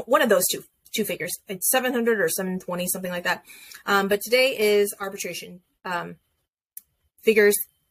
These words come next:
not today, when, when this thread was created, which was the thirteenth. Um, and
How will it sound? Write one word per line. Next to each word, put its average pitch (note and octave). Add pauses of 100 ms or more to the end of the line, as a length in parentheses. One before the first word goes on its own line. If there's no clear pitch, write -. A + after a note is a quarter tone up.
(380)
not G3
today, - (180)
when, G3
when F#3+
this - (100)
thread F3
was D#3+ (260)
created, F3
which F3
was E3+ (100)
the F3+ (120)
thirteenth. G#3 (560)
Um, F#3+
and G#3